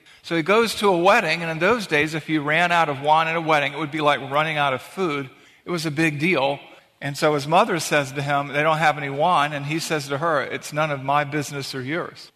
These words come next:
Uh, and then, uh, he says, "The time isn't right." So what-, whenever the time came, he calls these servants up. They turn the water into wine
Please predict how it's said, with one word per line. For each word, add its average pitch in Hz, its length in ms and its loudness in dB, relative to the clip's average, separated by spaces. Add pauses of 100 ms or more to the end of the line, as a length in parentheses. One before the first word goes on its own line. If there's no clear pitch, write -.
(120)
Uh, 117 520 -8
and 127 200 -10
then, 165 280 0
uh, 123 440 -4 (380)
he 143 100 -6
says, 139 260 0
"The 139 100 -4
time 165 400 2
isn't 156 420 -6
right." 131 400 2 (320)
So 139 180 -8
what-, 135 340 0
whenever 160 300 2
the 165 120 -4
time 175 340 2
came, 147 460 -4 (280)
he 127 140 -8
calls 156 380 -4
these 156 180 -2
servants 170 460 -2
up. 185 220 2
They 151 120 0
turn 151 280 -2
the 139 60 -6
water 170 360 2
into 151 180 -2
wine 190 480 2